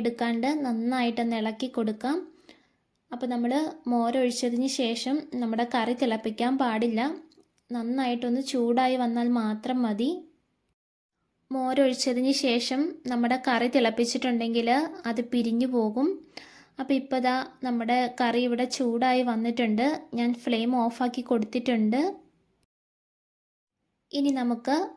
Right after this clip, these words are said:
ഒരു പാൻ ചൂടാക്കി രണ്ട് ടേബിൾ സ്പൂൺ എണ്ണ ഒഴിച്ചു കൊടുക്കാം.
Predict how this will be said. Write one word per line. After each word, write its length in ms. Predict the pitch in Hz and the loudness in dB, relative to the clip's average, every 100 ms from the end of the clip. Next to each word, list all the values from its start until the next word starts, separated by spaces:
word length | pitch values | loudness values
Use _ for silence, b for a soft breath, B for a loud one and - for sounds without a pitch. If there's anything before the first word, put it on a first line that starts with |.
| - | -2
ഒരു 140 | 254 262 | -2 0
പാൻ 240 | 262 240 262 | 0 2 0
ചൂടാക്കി 560 | 262 240 233 226 240 285 285 - | 2 2 2 0 0 -2 -2 -4
രണ്ട് 280 | 240 240 254 277 | 0 2 0 2
ടേബിൾ 340 | 240 226 226 | 2 2 0
സ്പൂൺ 320 | 233 - 262 302 - | -4 -2 -2 -2 -2
എണ്ണ 280 | 226 226 247 | -2 0 0
ഒഴിച്ചു 280 | 247 233 - | 0 0 -2
കൊടുക്കാം. 400 | 226 214 214 294 | -2 -2 -2 -2